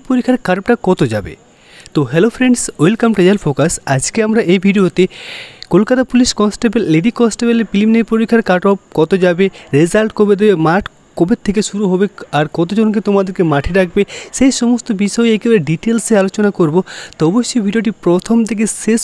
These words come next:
পর্যন্ত দেখো, খুবই important একটা video হতে চলেছে তোমাদের জন্য। তো দেখো, প্রথম যে প্রশ্নটা হচ্ছে, তোমরা আমাকে অনেকেই comment করেছো যে preliminary পরীক্ষার রেজাল্টটা কবে দেবে। তো দেখো friends, এর আগে ডাব্লিউবি constable, lady constable যে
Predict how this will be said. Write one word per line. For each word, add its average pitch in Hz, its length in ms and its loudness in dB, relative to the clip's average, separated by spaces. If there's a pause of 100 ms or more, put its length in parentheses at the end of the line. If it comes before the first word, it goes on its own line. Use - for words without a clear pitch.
পর্যন্ত 208 340 0
দেখো, 208 140 0 (120)
খুবই 202 200 0 (220)
important 202 600 0 (120)
একটা - 160 -2 (120)
video 151 300 0
হতে 185 200 0
চলেছে 202 240 0 (160)
তোমাদের 156 400 2
জন্য। 98 200 -2 (800)
তো - 120 0
দেখো, 240 140 2 (120)
প্রথম 156 280 0 (100)
যে 254 80 2 (100)
প্রশ্নটা 220 420 0
হচ্ছে, 214 180 0 (100)
তোমরা 202 240 2
আমাকে 208 200 0 (120)
অনেকেই 202 360 -2
comment 196 320 0
করেছো 185 280 2 (360)
যে 220 140 0
preliminary 240 460 4 (280)
পরীক্ষার 240 340 2 (100)
রেজাল্টটা 208 420 2 (100)
কবে 123 260 0
দেবে। 92 180 -12 (600)
তো 151 140 -4
দেখো 180 200 2
friends, 254 260 0 (260)
এর 196 80 2 (140)
আগে 196 120 0 (100)
ডাব্লিউবি 220 460 2
constable, 214 460 0 (120)
lady 170 240 2
constable 226 460 0
যে 208 40 2